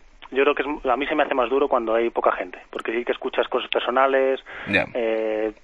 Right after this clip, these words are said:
Speaker 1: entonces bueno, sí que es más difícil.
Speaker 2: ¿Y cómo es el entrenamiento de un árbitro? David Sánchez, ¿cuánto te preparas tú a la semana para, para arbitrar?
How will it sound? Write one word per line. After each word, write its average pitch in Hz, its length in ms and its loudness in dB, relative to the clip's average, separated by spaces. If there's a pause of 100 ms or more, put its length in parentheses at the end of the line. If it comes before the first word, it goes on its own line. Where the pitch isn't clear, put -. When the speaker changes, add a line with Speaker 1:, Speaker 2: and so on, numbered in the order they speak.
(320)
Speaker 1:
entonces 123 200 -2
bueno, 110 280 0
sí 131 120 0
que 123 100 0
es 123 40 0
más 120 120 2
difícil. 101 340 -6 (300)
Speaker 2:
¿Y 143 100 6
cómo 180 180 4
es 196 80 2
el 202 80 4
entrenamiento 123 540 2
de 107 40 2
un 131 80 2
árbitro? 85 400 -4 (280)
David 120 180 2
Sánchez, 135 320 2
¿cuánto 175 320 2
te 175 100 0
preparas 160 360 2
tú 151 80 0
a - 20 4
la 147 80 4
semana 135 340 2
para, 120 300 2
para 117 160 0
arbitrar? 107 380 -6